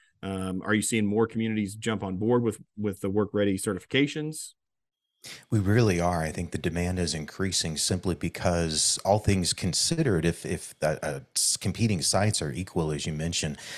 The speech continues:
Speaker 2: they meet the basic criteria of the site, the infrastructure, you know, transportation access and so forth. What really becomes the great differentiator then will be workforce. And we do know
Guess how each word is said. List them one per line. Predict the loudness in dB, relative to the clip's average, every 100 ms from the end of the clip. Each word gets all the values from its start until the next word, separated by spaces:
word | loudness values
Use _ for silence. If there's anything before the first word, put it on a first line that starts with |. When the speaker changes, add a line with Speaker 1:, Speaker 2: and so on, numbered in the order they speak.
| -6 -2
Speaker 2:
they | 2
meet | 2 2
the | 2
basic | 2 2 -2
criteria | -2 -2 -2 0 2 2 2 -2
of | -4
the |
site, | -2 0 0 -2
the | -6 -6
infrastructure, | -6 -4 -2 -2 -2 -4 -4 -4 -6 -6
you | -6
know, | -4
transportation | -2 0 -2 -4 -2 -2 -2 -2
access | -4 -4 -4 -2 -2
and | 0
so | 0 -2
forth. | -2 -6 -6 -10 -12 -6
What | -2 0
really | 2 2 0
becomes | -2 -2 0 0 -4
the | -2
great | 0 0
differentiator | 0 -2 -2 -2 0 -2 -2 -4 -4 -4
then | -4 -6
will | -6
be | -2 -2
workforce. | -2 -10 -12 -10 -8 -6 -8
And | -8
we | -8
do | -4 -2
know | 0 0